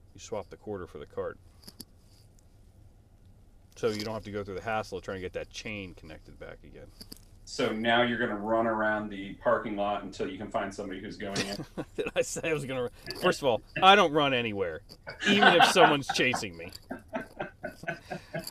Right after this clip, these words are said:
Speaker 1: I'll just die right there. That's fine. N-,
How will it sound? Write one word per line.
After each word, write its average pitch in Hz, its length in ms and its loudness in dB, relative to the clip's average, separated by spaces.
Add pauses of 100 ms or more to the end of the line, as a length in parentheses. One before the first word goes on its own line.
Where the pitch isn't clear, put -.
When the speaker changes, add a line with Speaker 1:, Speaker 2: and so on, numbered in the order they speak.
(300)
Speaker 1:
I'll 165 200 10
just 156 300 0
die 139 280 6
right 117 280 2
there. 87 260 -2
That's 104 260 -2
fine. 80 340 -10 (1700)
N-, 127 120 -14